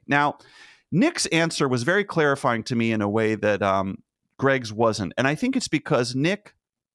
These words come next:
you know, whenever I had thought about this, I'm a very self-centered person, John. I don't know if you're aware of this, having known me for more than thirty years, but I often think of myself first and foremost.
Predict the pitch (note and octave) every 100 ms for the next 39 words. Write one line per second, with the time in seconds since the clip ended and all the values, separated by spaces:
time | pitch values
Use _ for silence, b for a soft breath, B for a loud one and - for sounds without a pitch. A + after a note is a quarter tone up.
0 | - A#3 F3 F3+ A3+ C#4 A#3 F3 D3+ E3+
1 | D3+ C3+ A2 A#2+ G#2+ - C#3 E3+ D#3 D3
2 | - C#3 - C#3 A#2 - A2+ - G2+ G#2
3 | G#2 C#3 G#2 A#2+ A#2 A2+ G#2+ A2+ G#2+ G#2
4 | - G#2+ G#2+ G#2 G#2+ G2+ G2+ G#2+ G#2 G2
5 | F#2+ A#2+ A2+ A2+ A2+ A2+ G#2 B2 D#3 G#3
6 | C4+ A3+ - F#3 E3+ C#3+ C3 - D#3+ C#3
7 | - C3 - C3+ - C#3+ B2+ D#2+ -